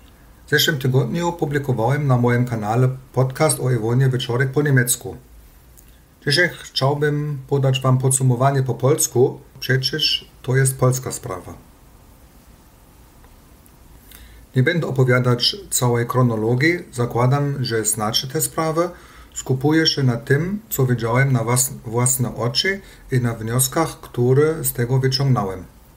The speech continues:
Jeśli spojrzycie na mapy, które dodałem na YouTube, to zobaczycie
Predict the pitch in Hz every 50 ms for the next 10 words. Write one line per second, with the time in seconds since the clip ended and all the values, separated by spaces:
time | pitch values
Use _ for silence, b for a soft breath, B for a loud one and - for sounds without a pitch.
0 | - - - - - - - - - - - - - - - - - - - -
1 | - - - - - _ - _ _ - - - - 127 139 135 131 - 135 135
2 | 131 127 131 131 - - - - - 127 123 131 151 - - 131 123 117 117 135
3 | 160 - 131 - 123 127 - - - - - - - - - - - _ - -
4 | - - - 139 127 135 127 123 117 110 117 123 123 117 120 113 110 127 165 185
5 | 185 - 123 131 135 131 - - 131 131 131 131 127 127 120 123 - 143 139 -
6 | - - 165